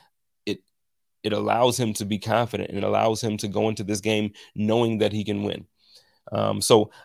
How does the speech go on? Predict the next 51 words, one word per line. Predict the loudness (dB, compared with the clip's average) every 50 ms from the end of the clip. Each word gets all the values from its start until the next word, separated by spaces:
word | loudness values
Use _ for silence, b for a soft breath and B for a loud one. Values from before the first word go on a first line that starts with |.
| B -2
I | 0 0
expect | 2 0 0 2 6 6 6 6 4 -4
that. | -4 -2 0 0
But | 2 6
I |
also, | 8 8 8 8 6 2 0
like | 0 0 0 -2 -2
I |
said, | -2 0 0 0
I | 0
expect | 0 -2 -2 -2 0 0 0 0 -2
him | -2 -2 -2 -2
to | -6 -6 -4 -4 -4 -4 -6 -10 b b b b _ _
try | -8 -2 0 0 0
to | -2
correct | -2 -2 0 0 2 2 0 0 -2 _ _ _ _ _ -4
a | -4 -2
lot | 0 2 2 2
of | 2 0
the | -4
things | -4 -2 0 0 0 0 -2 -2
that | -2 -2
he | -2 -2 -2 -4 -6 -8 _ _ -20 -20 -20 _ _ _ _ _ -18
feel | -10 -2 0 2 2 4 4
like, | 4 2 2 0 _ _ _ -6
that | -4 -2
he | 0 2 2 2
feels | 0 0 -2 -2 -2 -2 -2
that | -2 -2 -2
he | -2 -4
did | -2 -4 -2
wrong | 0 2 2 2 2 2 0
last | 0 -2 -2 -4 -4 -6
week | -6 -6
against | -6 -6 -8 -8 -8 -8 -12
the | -8
Packers. | -4 -2 -2 -2 -4 -8 -14 -18 -18 -18 B B B B B B B B
Uh, | -6 -6 -4
he | -4 -2
made | 0 0 -2
a | 0 2
couple | 4 2 4 4 0
of | -2 2 6
bad | 6 8 8 6
decisions | 4 0 -2 0 0 0 0 -2 -4 -6 -4 -4
with | -2 0
those | 0 0 0 0
interceptions. | -2 -4 -4 -2 2 2 2 2 0 -6 -12 -12 -14 -18 _ _ _ _ _ _ _ _ _ _ _ _ _ _ _ -20 -20 -16 _ -2
And, | 0 2 2 0 -2 -6 _ _ _ _ _ _ _ _ _ _ -2
you | 2 4 4
know, | 4 4 2